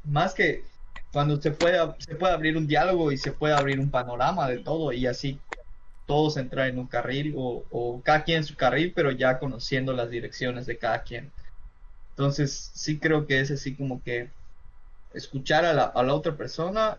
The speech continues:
y tener tu propio criterio y tu propia personalidad, porque tampoco porque escuches a todos, pues vas a agarrar lo de todos, ¿no? Y, y tal vez hasta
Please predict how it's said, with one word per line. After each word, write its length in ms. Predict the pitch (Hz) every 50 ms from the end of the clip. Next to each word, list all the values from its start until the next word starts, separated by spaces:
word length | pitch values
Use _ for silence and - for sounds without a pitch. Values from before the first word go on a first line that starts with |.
| - -
y 200 | - 131 131 127
tener 400 | 127 - 135 127 135 143 143 147
tu 120 | - 147 135
propio 300 | - 147 151 151 156 147
criterio 560 | - 127 120 - - 170 180 202 196 175 143
y 120 | - 156 147
tu 200 | - 175 156 147
propia 400 | - - 170 185 185 208 185 -
personalidad, 600 | - 143 143 151 135 131 131 135 147 180 190 -
porque 200 | 160 147 147 135
tampoco 440 | - 143 139 - 180 208 214 208
porque 260 | 156 147 135 - - 127
escuches 460 | 123 - - 165 170 - 160 143 139
a 100 | 120 -
todos, 320 | - 147 170 196 190 -
pues 160 | - 120 -
vas 220 | - 120 127 - -
a 20 |
agarrar 400 | - - 117 117 120 123 127 135 - -
lo 140 | - 131 139
de 140 | 120 123 120
todos, 440 | - - 170 202 208 196 180 151 151
¿no? 260 | 156 160 165 151 139
Y, 280 | 127 123 113 123 127 - - - - - - -
y 120 | - 127 127
tal 200 | - 156 151 147
vez 220 | 147 147 147 -
hasta 240 | 117 117 - -